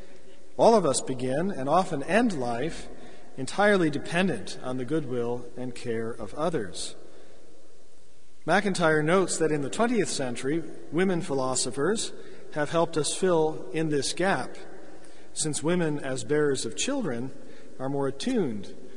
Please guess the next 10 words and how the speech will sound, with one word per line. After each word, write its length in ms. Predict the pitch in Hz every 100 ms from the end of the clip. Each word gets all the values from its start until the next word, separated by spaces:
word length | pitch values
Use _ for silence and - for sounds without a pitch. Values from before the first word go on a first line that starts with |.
| -
to 200 | - 147
this 300 | 131 135 -
reality 640 | 139 135 147 160 147 139 127
of 160 | 120 117
our 140 | 127
radical 460 | 117 151 160 147 123
dependence 680 | 113 - 208 196 113 -
on 120 | 110
one 140 | 107 107
another. 460 | 104 104 98 95